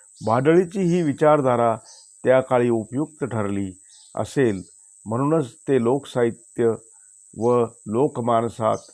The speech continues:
जिवंत राहिले. महाराष्ट्र देशी पैठण नगरीत भाडळी व तिचा बंधू आणि परिवार राहायचे. आज आपण खूप प्रगती केली व या ज्ञानाच्या पुढे आपण गेलो,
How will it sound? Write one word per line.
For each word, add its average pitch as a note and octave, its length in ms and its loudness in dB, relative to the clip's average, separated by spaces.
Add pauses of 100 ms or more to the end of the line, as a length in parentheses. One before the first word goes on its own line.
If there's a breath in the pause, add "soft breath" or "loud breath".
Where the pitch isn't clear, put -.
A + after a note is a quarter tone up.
(760 loud breath)
जिवंत C3 380 0
राहिले. G#2 420 -6 (540 loud breath)
महाराष्ट्र C#3 580 0
देशी A#2+ 400 -6
पैठण A#2+ 440 -4
नगरीत A2 420 -4
भाडळी A2 540 -4 (280 loud breath)
व A2+ 80 -4
तिचा C3 420 0
बंधू A#2+ 480 -2 (360 loud breath)
आणि A#2+ 180 -2
परिवार B2 500 0
राहायचे. A2 580 -6 (520 loud breath)
आज A#2 280 0
आपण A2 340 -2
खूप C#3+ 180 -6 (100)
प्रगती C3+ 340 0
केली D3+ 500 -4 (320 loud breath)
व A#2+ 60 -2
या B2+ 180 2
ज्ञानाच्या C3 520 2
पुढे C#3 300 2
आपण B2 300 2
गेलो, F#2+ 300 -6